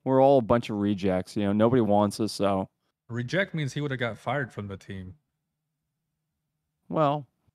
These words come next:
Speaker 1: we
Speaker 2: He
Speaker 1: don't really know what the real story was, you know,
Speaker 2: He
Speaker 1: we'll never really know.
Speaker 2: He left the team. So
Speaker 1: Okay.
Speaker 2: there, there, he,
Speaker 1: He
Speaker 2: so he's not a reject. So,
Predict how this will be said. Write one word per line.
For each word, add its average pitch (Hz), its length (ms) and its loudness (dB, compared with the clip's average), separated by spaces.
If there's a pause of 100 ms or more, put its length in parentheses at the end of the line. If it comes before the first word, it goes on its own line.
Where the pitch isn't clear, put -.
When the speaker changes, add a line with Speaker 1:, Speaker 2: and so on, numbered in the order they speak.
Speaker 1:
we 160 120 -2
Speaker 2:
He - 20 2
Speaker 1:
don't 147 200 0
really 117 280 0
know 117 160 4
what 120 200 2
the 127 80 -2
real 110 200 2
story 135 400 2
was, 95 380 4
you 104 60 0
know, 95 140 0
Speaker 2:
He 110 60 -2
Speaker 1:
we'll 113 120 -2
never 107 280 0
really 98 240 0
know. 98 340 -2 (380)
Speaker 2:
He 165 100 -4
left 170 240 -6
the 101 60 -10
team. 90 260 -16 (460)
So 117 460 -6
Speaker 1:
Okay. 107 320 0 (1120)
Speaker 2:
there, 117 260 -6
there, 120 220 -12
he, 120 120 -10
Speaker 1:
He 131 160 0 (320)
Speaker 2:
so 117 200 -6
he's 143 200 -6
not 220 140 2
a 190 60 -2
reject. 131 540 -4 (360)
So, 110 600 -8